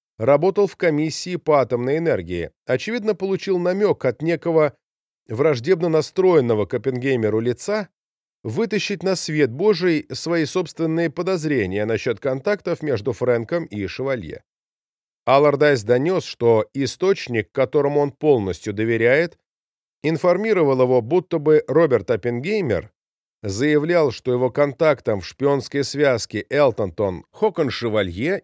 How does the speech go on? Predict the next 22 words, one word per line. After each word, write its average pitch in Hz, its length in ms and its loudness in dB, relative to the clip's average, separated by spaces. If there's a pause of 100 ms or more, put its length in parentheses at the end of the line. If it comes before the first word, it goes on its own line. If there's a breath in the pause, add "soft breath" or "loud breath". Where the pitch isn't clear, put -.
(380)
был 123 280 2
собственный 151 680 -2
брат 165 360 0
Фрэнк 123 360 0
Оппенгеймер. 127 640 -4 (880)
Аллардайс 139 680 4
далее 135 400 2
заявил, 135 640 -2 (260)
и 113 80 0
это 117 220 4
указывает 113 580 2
на 113 100 0
знакомство 110 640 -2
его 107 200 0
источника 131 680 -4 (240)
с - 140 -14
Ф 156 100 2
Б 131 180 6
Ровским 117 360 -2
досье 117 360 0
на 117 100 0
Оппенгеймера, 110 680 -4